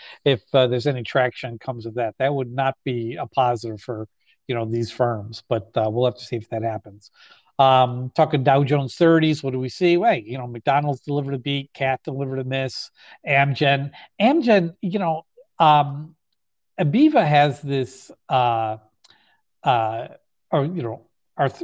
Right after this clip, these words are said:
or arthritic, uh, art-, you know, this arthritis drug.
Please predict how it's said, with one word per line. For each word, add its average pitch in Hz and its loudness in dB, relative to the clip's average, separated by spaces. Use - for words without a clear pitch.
or 127 2
arthritic, 147 0
uh, 143 0
art-, 143 -2
you 123 -4
know, 113 -8
this 151 -4
arthritis 135 2
drug. 113 -10